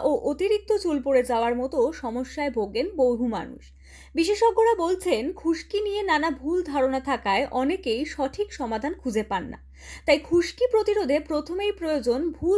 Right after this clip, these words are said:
তথ্য থেকে বেরিয়ে এসে সঠিক ধারণা জানা।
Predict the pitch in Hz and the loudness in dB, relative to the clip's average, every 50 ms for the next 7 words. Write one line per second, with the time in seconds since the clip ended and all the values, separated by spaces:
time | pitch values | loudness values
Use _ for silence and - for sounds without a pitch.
0 | 403 403 320 262 247 - - 294 285 285 277 302 294 226 240 226 226 247 262 247 | 2 2 2 0 0 0 -2 -4 -4 -4 -4 -4 -2 -2 -2 -2 0 0 2 0
1 | 208 - - 302 392 440 - - - 320 262 262 262 - - 392 392 - - - | 0 0 -2 -6 -8 -8 -8 -6 -2 -2 -2 -2 -2 -4 -4 -4 -4 -6 -8 -6
2 | 254 - - 214 247 302 277 240 190 170 - | -6 -4 -2 -2 -2 0 0 0 0 -2 -4